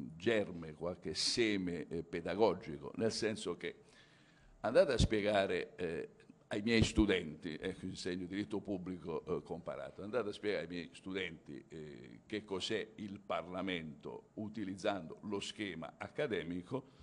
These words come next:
e andate a spiegare che cos'è il Parlamento utilizzando lo schema narrativo.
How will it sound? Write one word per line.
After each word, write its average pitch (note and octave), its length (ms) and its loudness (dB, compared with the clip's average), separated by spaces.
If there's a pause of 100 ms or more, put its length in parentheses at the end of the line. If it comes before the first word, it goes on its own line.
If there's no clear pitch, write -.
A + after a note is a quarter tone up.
(380)
e C3+ 40 6
andate A#2+ 300 4
a B2+ 40 2
spiegare F2+ 460 -2
che G#2 120 -6
cos'è G#2 280 -2
il E2 80 -6
Parlamento G#2 560 -2
utilizzando F2+ 640 -6
lo F#2 100 -4
schema F2 320 -8
narrativo. D2+ 720 -8